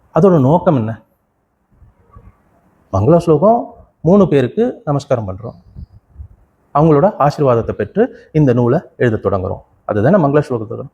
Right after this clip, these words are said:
சரி, நோக்கம் என்ன? ஏன் மங்கள ஸ்லோகம் சொல்லணும்? சிஷ்டாசாரம் கருதி.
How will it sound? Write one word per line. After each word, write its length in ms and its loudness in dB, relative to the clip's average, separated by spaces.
சரி, 180 -2
நோக்கம் 380 2
என்ன? 140 -4
ஏன் 140 4
மங்கள 240 0
ஸ்லோகம் 300 -6
சொல்லணும்? 320 -8
சிஷ்டாசாரம் 840 0
கருதி. 260 -4